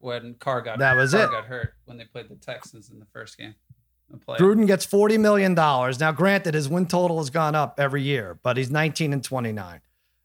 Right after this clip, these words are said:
Speaker 2: Um, they were minus eleven in the turnover department. Only Denver was worse. They have the toughest schedule this year.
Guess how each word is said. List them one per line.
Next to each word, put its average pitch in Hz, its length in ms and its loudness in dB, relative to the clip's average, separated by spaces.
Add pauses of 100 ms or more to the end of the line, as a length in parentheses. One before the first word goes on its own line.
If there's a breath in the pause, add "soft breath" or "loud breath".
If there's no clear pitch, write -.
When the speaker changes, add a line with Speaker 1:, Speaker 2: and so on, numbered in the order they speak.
(120)
Speaker 2:
Um, 131 320 0
they 165 120 2
were 160 140 4
minus 196 420 2
eleven 190 380 2
in 170 100 2
the 160 100 0
turnover 147 420 0
department. 127 520 0
Only 160 220 0
Denver 131 380 0
was 107 180 -6
worse. 104 300 -6
They 143 140 0
have 147 160 0
the 147 80 0
toughest 180 400 -2
schedule 123 400 -2
this 110 260 -6
year. 90 240 -14